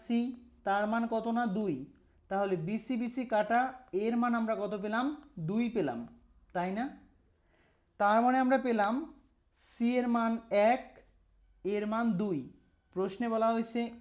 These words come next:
এ এবং সি তাদেরই মান, তাহলে এর মান দুই, সি এর মান এক। এই দুই আর এক মিলে কত হলো,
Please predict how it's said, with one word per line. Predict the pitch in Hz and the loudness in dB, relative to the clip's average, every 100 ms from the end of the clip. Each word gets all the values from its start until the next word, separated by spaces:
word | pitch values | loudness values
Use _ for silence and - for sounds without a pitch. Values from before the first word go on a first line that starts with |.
| 202 | -2
এ | 202 | 0
এবং | 208 214 - | -2 -4 -4
সি | 233 233 | -4 2
তাদেরই | 208 190 220 | 4 4 2
মান, | 233 233 262 294 - - _ - | 4 2 0 -4 -18 -20 _ -6
তাহলে | 196 220 226 - | -4 -2 -4 -2
এর | 180 196 | 0 0
মান | 208 226 220 | 0 0 0
দুই, | 226 247 262 - - - | 0 0 -4 -10 -20 -10
সি | 226 220 | -4 -2
এর | 226 | 0
মান | 226 240 - 190 175 | 0 -2 -6 0 0
এক। | 139 - - _ _ - | -2 -10 -20 _ _ -6
এই | 185 196 165 | -2 -2 -2
দুই | 196 233 262 240 - | -2 0 0 -2 0
আর | 180 190 196 | 0 2 -2
এক | 196 | -4
মিলে | 208 208 | -6 -4
কত | 202 202 | -4 -2
হলো, | 220 226 | -2 0